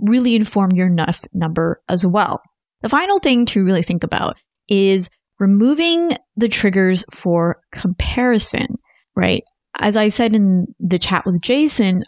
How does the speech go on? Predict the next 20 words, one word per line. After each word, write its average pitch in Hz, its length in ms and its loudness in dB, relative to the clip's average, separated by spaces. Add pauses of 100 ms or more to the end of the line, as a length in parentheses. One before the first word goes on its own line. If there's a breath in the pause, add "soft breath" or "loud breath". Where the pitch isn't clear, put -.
I 240 360 2
find 220 200 2
myself 208 300 0
going 175 240 0
down 175 160 0
a 165 80 0
rabbit 185 380 0
hole 165 180 0
comparing 175 420 0
people - 280 -6
on - 280 -2
Instagram 202 800 2
and 165 80 -2
social 180 300 -6
media, 185 680 2
and 175 140 -6
sometimes 196 360 0
when 175 100 0
I 165 60 0
read 165 280 -4